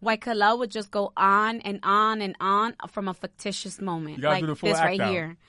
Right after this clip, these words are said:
Speaker 2: But anyway.
Speaker 1: Anyways,
Speaker 2: Um,
Speaker 1: so life after the wedding, now that we're married, is still the same arguments.
Speaker 2: Mm-hmm.
Speaker 1: Um, actually,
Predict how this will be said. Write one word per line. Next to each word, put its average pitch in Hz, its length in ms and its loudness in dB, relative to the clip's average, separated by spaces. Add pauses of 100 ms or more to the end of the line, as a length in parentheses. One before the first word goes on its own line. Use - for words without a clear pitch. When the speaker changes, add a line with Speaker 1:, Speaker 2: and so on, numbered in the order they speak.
Speaker 2:
But 123 100 -10
anyway. 127 340 -4
Speaker 1:
Anyways, 208 520 -4
Speaker 2:
Um, 240 280 2
Speaker 1:
so 208 360 0
life 208 340 -2 (160)
after 226 380 -4
the 208 120 -8
wedding, 185 580 -6
now 185 160 -2
that 202 180 -4
we're 196 100 -6
married, 170 560 -10 (600)
is 185 600 -6 (1120)
still 180 200 -6
the 185 100 -10
same 180 280 -12
arguments. 170 920 -12
Speaker 2:
Mm-hmm. 113 760 -10
Speaker 1:
Um, 196 380 0
actually, 220 840 -4